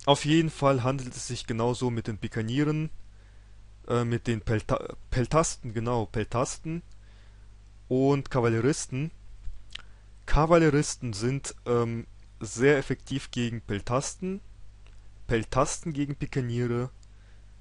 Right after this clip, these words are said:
und Pikaniere gegen, ähm,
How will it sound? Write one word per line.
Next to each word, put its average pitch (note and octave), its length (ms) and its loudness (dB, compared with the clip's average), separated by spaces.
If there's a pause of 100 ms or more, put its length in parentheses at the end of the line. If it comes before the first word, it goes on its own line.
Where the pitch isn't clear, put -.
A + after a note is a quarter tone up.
(180)
und B2+ 240 -4
Pikaniere C3 680 0
gegen, A2+ 500 -2 (300)
ähm, A#2+ 380 -2